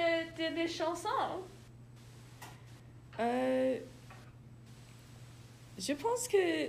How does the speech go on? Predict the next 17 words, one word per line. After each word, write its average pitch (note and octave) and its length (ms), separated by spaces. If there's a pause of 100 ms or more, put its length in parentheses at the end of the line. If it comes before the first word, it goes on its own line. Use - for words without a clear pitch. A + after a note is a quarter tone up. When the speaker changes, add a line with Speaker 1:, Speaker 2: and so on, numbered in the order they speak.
(480)
Speaker 2:
c'est D4 280
intéressant. D#4 760
C'est G#3+ 460 (800)
aussi, A3 680 (260)
euh, E3 360 (1040)
ou G3+ 600
aussi G3+ 440 (280)
un G3 120
aspect F3 640 (100)
de F3 240
littérature F3+ 640
Speaker 1:
Ouais. D#3+ 440
Speaker 2:
africaine. F3+ 760 (180)
Speaker 1:
Ouais, D4+ 60
ouais, D4+ 380
Speaker 2:
Euh, - 140
Speaker 1:
ouais. - 240